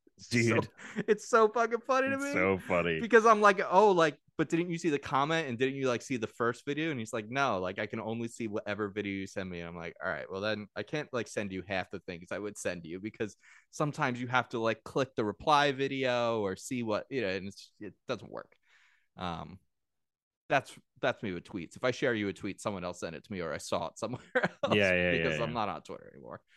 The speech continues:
Speaker 1: Uh, and I gotta tell you, Tom, very good for the
Speaker 2: You're
Speaker 1: brain.
Speaker 2: happy.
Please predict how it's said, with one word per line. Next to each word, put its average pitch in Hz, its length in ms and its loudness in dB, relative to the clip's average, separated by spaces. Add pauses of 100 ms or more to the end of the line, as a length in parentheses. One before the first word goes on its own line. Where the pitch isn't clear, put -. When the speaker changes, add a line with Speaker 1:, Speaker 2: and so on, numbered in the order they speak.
(340)
Speaker 1:
Uh, 92 320 -4
and 98 120 -8
I - 20 -4
gotta 110 140 -4
tell 95 160 -12
you, 85 80 -12
Tom, 92 260 -14 (800)
very 117 220 2
good 92 180 -6
for - 120 -16
the 101 60 -2
Speaker 2:
You're 95 80 2
Speaker 1:
brain. 98 100 4
Speaker 2:
happy. 82 320 0